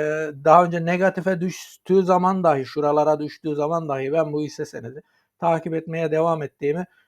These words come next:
söylemiştim. Çünkü takasında bozulma olmadığını gördüm. Takasında bozulma olmadığı için de hisse senedini takibe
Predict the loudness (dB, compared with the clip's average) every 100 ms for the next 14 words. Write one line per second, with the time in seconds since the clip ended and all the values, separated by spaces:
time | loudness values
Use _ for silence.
0 | _ -2 2 2 -2 -6 -8 -6 -6 -2
1 | -2 0 0 -2 0 2 2 0 0 2
2 | 2 2 -2 -4 -4 -2 -2 -2 -2 -4
3 | -2 -4 -4 -4 -2 -2 -2 -2 -2 -2
4 | -4 -6 -6 -8 -8 -10 _ _ -10 -6
5 | -8 -4 -4 -4 -6 -10 _ _ _ _
6 | 4 4 4 0 0 -2